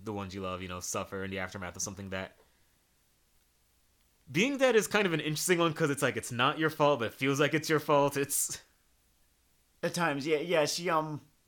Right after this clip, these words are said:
Speaker 1: I can't really relate. I haven't died too many times, but it
Speaker 2: It, uh, it,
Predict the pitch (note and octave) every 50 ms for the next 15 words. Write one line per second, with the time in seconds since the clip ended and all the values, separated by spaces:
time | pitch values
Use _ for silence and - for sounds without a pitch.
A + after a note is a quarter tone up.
0 | _ _ _ _ _ _ _ _ _ _ - - - - D3+ D3+ - G#3 A#3 A3+
1 | G#3 G#3 G#3 G3+ F3+ E3+ C3+ C3+ C#3+ C3+ C#3 C#3+ D3 C3 A2 A2 A2 A#2+ A#2+ -
2 | C#3+ C#3+ C#3+ C#3 - D3 C#3 C3+ C3+ C3+ C3+ C3+ B2 A#2+ G#2+ A2+ A2+ A2+ G#2+ -
3 | D#3 D3+ D3+ C#3+ D#3 D#3 D3 C3+ A#2+ C#3 A#2 -